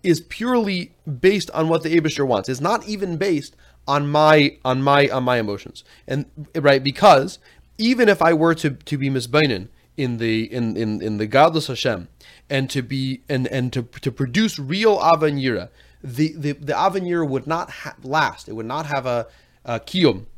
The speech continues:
a kiyum amiti. And I would immediately fall from there if, if, if I'm, if I'm connecting to the Eibishter purely based on my own intellect. Then when I have a, when I, when I, if, if the same intellect that got me to connect to Hashem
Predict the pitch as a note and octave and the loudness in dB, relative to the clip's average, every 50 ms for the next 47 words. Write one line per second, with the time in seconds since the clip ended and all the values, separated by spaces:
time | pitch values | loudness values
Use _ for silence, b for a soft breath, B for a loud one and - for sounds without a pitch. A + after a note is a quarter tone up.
0 | - - A#2 B2 - - - E3+ D#3+ D3 C3+ C3+ D#3 E3+ D#3+ E3 - G2+ - - | -10 -8 -8 -8 -6 -2 0 0 2 2 2 0 -2 -4 -6 -8 -12 -14 -14 -16
1 | - - b b b b b b b C3+ C#3 C#3 - C#3 C#3+ C#3+ C#3 C3+ C#3+ C3+ | -20 -20 b b b b b b b -2 -2 0 2 2 2 4 4 2 0 -2
2 | - - D3 C#3 C#3+ D3+ E3+ G3+ G#3 G3+ F3+ E3 E3+ D#3 D3 - - E3+ E3+ F3 | -2 -4 -2 -2 0 0 0 0 0 -2 -2 -2 -4 -6 -4 -2 0 2 2 2
3 | F3 E3+ - D#3 C#3 C#3 C3+ B2+ D3 E3 D#3+ C3 A2 G#2 G#2 - b b b b | 2 0 -2 -6 -6 -6 -4 -2 0 0 0 0 -2 -2 -6 -10 b b b b
4 | b - D3 C3 - _ - F3 C#3+ - - - _ - F3 C3+ C3 C3 B2+ B2+ | b -6 -6 -6 -8 _ -4 -4 -4 -4 -6 -16 _ -8 -8 -6 -6 -6 -6 -6
5 | C3 B2+ D3+ C#3 - B2+ B2 A#2+ A#2+ A2+ - _ _ - C#3+ C3 - - C#3 D3 | -6 -6 -8 -6 -6 -6 -6 -6 -6 -8 -10 _ _ -20 -20 -16 -12 -8 -6 -6
6 | E3+ F3+ - - F3+ D#3 - C#3 B2+ C#3 E3 D#3+ D3 - - A#2+ G#2 G2+ - - | -6 -6 -6 -10 -10 -10 -8 -6 -4 -4 -4 -4 -6 -8 -10 -12 -14 -14 -12 -6
7 | E3 F3+ G3 F3+ D#3 D3+ C#3 A#2+ D#3+ E3+ D#3+ D#3+ C3+ A2+ A2+ B2+ C#3 D#3 E3 D#3 | -2 -2 0 0 -2 -4 -4 -4 -4 -4 -4 -4 -6 -6 -4 -4 -4 -4 -4 -6
8 | F3 G3+ F#3 E3 D3 C3+ B2 - _ B B B B B B - C#3 C#3+ C#3+ C#3 | -8 -8 -6 -4 -4 -4 -4 -4 _ B B B B B B -6 -2 0 0 0
9 | C3 - C3+ D#3 F3+ G3 F#3+ E3+ D3+ D#3 C#3+ C3 C#3 B2+ A#2 - G2 B2+ C#3+ D3 | -2 -2 0 0 2 4 2 2 2 2 0 0 0 -4 -4 -8 -6 -4 -2 0
10 | D3 C#3 C3 - C3+ C3 B2+ - - C#3+ C3 B2+ B2 B2+ C#3+ C#3+ - _ - G3+ | 0 0 -2 -2 -4 -4 -4 -6 -8 -10 -14 -14 -16 -16 -16 -18 -16 _ -2 -2
11 | F#3+ - - - - G#3 F3+ D3+ C#3+ - _ _ C#3 D3 C3 C#3 C3 - - G3 | 0 0 -2 -6 -4 -4 -4 -4 -4 -10 _ _ -16 -10 -8 -8 -6 -2 0 0
12 | G3 G3 F3 F#3 G3+ E3+ E3+ F3 D3 C3 - C3+ A#2+ A#2+ D3+ D#3+ E3+ E3 D#3 B2 | 0 0 0 -4 -4 -4 -2 -2 -2 0 -2 -6 -6 -4 -4 -6 -4 -4 -6 -8
13 | A2+ b b b b - C#3 A#2+ C3 C3+ D3+ D#3+ - - D3 D3 D3 - - G#3+ | -8 b b b b -10 -8 -6 -2 -2 -2 -4 -4 -6 -6 -6 -4 -2 0 2
14 | A#3 G3+ E3 D3+ D3+ | 2 2 0 -2 -8